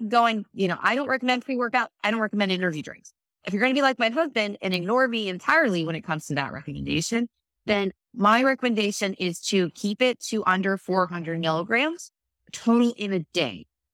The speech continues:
So ideally with less than two hundred milligrams of caffeine per can. So that knocks out Bing, that knocks out Bing, uh, or, uh,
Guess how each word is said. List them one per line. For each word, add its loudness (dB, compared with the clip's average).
So 0
ideally 0
with -2
less 2
than -6
two -2
hundred -4
milligrams -2
of -16
caffeine -4
per 2
can. -2
So 0
that 2
knocks -4
out 2
Bing, 2
that -2
knocks 0
out 2
Bing, 0
uh, 0
or, -2
uh, -2